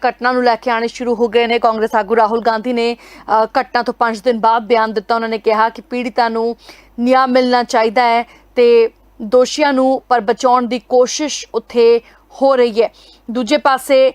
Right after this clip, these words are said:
ਰੈਜ਼ੀਡੈਂਟ ਡਾਕਟਰਸ ਨੇ ਕਿਹਾ ਹੈ ਕਿ ਸੈਮੀਨਾਰ ਹਾਲ ਤੋਂ ਵੀਹ ਮੀਟਰ ਦੂਰ ਭੰਨਤੋੜ ਹੋਈ ਹੈ, ਸਬੂਤਾਂ ਦੇ ਨਾਲ ਛੇੜਛਾੜ ਕਰਨ ਦੀ ਕੋਸ਼ਿਸ਼ ਕੀਤੀ ਜਾ ਰਹੀ ਹੈ ਤੇ ਦੋਸ਼ੀਆਂ ਨੂੰ ਬਚਾਉਣ ਦੀ ਕੋਸ਼ਿਸ਼ ਜੋ ਹੈ, ਉਹ ਲਗਾਤਾਰ ਕੀਤੀ ਜਾ ਰਹੀ ਹੈ। ਦੂਜੇ ਪਾਸੇ ਪੁਲਿਸ ਦੇ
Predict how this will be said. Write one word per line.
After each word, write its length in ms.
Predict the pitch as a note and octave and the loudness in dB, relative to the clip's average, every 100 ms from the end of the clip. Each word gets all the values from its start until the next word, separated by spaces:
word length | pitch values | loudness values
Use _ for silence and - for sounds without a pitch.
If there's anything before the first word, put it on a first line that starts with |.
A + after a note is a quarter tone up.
| - _ - A#3 | -6 _ -2 2
ਰੈਜ਼ੀਡੈਂਟ 440 | B3+ A#3 D4+ E4+ | 2 2 0 2
ਡਾਕਟਰਸ 400 | D4 C4+ B3+ A#3 | 0 0 -6 -6
ਨੇ 60 | B3 | -6
ਕਿਹਾ 240 | A#3 G#3+ | -2 0
ਹੈ 80 | A3+ | 0
ਕਿ 100 | A3+ | -2
ਸੈਮੀਨਾਰ 440 | A#3+ A3+ A#3 B3 A#3+ | -4 -2 0 0 0
ਹਾਲ 260 | A3 A3+ | 0 0
ਤੋਂ 280 | A#3 A3+ A3+ G#3+ | 0 -2 -2 -6
ਵੀਹ 160 | A#3+ C4 | -6 -4
ਮੀਟਰ 300 | B3 - A#3+ | -4 -2 -2
ਦੂਰ 320 | G3+ A#3+ A3+ - | -2 -6 -4 -4
ਭੰਨਤੋੜ 360 | A3+ G#3+ A3+ | -4 0 0
ਹੋਈ 320 | G3 A#3+ A3 | 2 -2 2
ਹੈ, 60 | A#3 | -2
ਸਬੂਤਾਂ 440 | A3+ G#3 A3 A3+ | -2 -8 -4 -4
ਦੇ 60 | A3 | -2
ਨਾਲ 180 | G#3+ A3 | -2 -2
ਛੇੜਛਾੜ 400 | - A3+ G#3+ A3+ | -4 -6 -4 -6
ਕਰਨ 220 | G#3+ G#3+ | -6 -8
ਦੀ 80 | G#3+ | -6
ਕੋਸ਼ਿਸ਼ 420 | G#3+ G#3 A3+ - | -6 -6 -10 -12
ਕੀਤੀ 220 | A3+ G3+ | -14 -12
ਜਾ 200 | G#3 A3 | -2 -2
ਰਹੀ 100 | G#3 | -2
ਹੈ 60 | A3 | -4
ਤੇ 80 | A3 | -6
ਦੋਸ਼ੀਆਂ 420 | A3 G#3+ C#4 C4+ | -8 -6 -6 -4
ਨੂੰ 100 | A#3+ | -4
ਬਚਾਉਣ 360 | A3 G#3 G#3 | -4 -4 -6
ਦੀ 240 | G3+ A3 A3+ - - _ - | -6 -10 -10 -16 -20 _ 0
ਕੋਸ਼ਿਸ਼ 420 | C4 B3 C#4 A#3+ | 0 2 -6 -4
ਜੋ 160 | B3 A#3 | 0 2
ਹੈ, 140 | A3+ | 2
ਉਹ 180 | - A#3+ | 0 -2
ਲਗਾਤਾਰ 680 | A3+ A3+ A#3 A3 A3 G#3+ A3 | 0 0 0 0 0 0 -2
ਕੀਤੀ 320 | A#3 G#3 A3 | -8 -10 -4
ਜਾ 220 | A3+ G#3+ | 0 0
ਰਹੀ 160 | A3 B3 | 2 -2
ਹੈ। 120 | - - - - _ - | -2 -14 -20 -20 _ -2
ਦੂਜੇ 220 | A#3+ D4 | 0 2
ਪਾਸੇ 600 | C#4+ C4 - C4+ C4 - - - | 2 0 0 4 4 2 -4 -2
ਪੁਲਿਸ 340 | B3 B3+ C4+ - | 2 2 0 0
ਦੇ 380 | C4 B3+ B3+ | 4 6 4